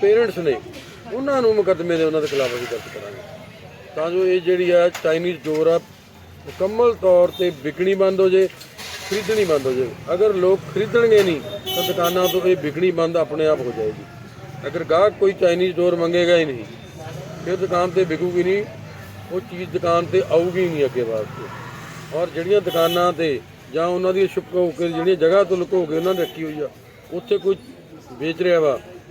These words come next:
ਉਹਦੇ ਲਈ ਵੀ ਅੱਜ ਅਸੀਂ ਖੁਫੀਆ ਸੋਰਸਿਜ਼ ਰਾਹੀਂ ਆਪਣੇ ਸਪੈਸ਼ਲ ਜਿਹੜੇ ਬ੍ਰਾਂਚ ਦੇ ਜਾਂ ਹੋਰ ਮੁਲਾਜ਼ਮਾਂ ਤੋਂ ਅਸੀਂ ਇਨਫਰਮੇਸ਼ਨ ਲੈ ਕੇ ਵੀ ਕਿੱਥੇ ਆ, ਕਿੱਥੇ ਕਿੱਥੇ ਵਿਕ ਰਹੀ ਹੈ, ਕਿੱਥੇ ਕਿੱਥੇ ਛਿਕਾ ਰਹੇ ਨੇ,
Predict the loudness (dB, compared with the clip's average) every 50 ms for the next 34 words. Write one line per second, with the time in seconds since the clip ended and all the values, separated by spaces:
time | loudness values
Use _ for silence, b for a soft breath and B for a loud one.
0 | -6 -6 -2 0 0 2 4 4 4 4 4 2 2 2 0 -2 -4 -6 -8 -8
1 | -6 -6 -2 0 0 0 2 0 0 -2 -4 -4 -4 -6 -4 -2 0 0 0 0
2 | -2 -4 -10 -14 -18 -16 -16 -14 -14 -10 -8 -6 -6 -4 -4 -2 0 0 0 -2
3 | -2 -6 -10 -16 -16 -18 -18 -18 -18 -18 -18 -18 -12 -8 -4 -4 -4 -4 -4 -4
4 | -4 -4 -4 -6 -10 -14 -12 -8 -6 -4 -2 -2 -2 -2 -4 -8 -12 -10 -6 -4
5 | -2 0 0 -2 -2 -2 -2 0 0 2 2 2 4 2 2 2 2 2 2 2
6 | 2 2 0 0 0 2 0 0 0 -2 -6 -6 -6 -6 -6 -4 -4 -2 -2 -2
7 | -2 -4 -4 -2 0 0 0 -2 -2 -4 -6 -6 -6 -8 -8 -8 -8 -8 -8 -8
8 | -8 -8 -6 -6 -6 -4 0 2 4 4 4 2 0 -2 -6 -10 -10 -10 -10 -10
9 | -10 -10 -10 -10 -10 -10 -10 -8 -8 -4 -4 -2 -2 -2 -2 -2 -2 -2 -2 -4
10 | -4 -2 -2 0 2 4 4 4 4 2 -2 -4 -4 -4 -4 -4 -4 -4 -4 -4
11 | -4 -2 0 2 2 4 2 2 2 0 0 -2 -4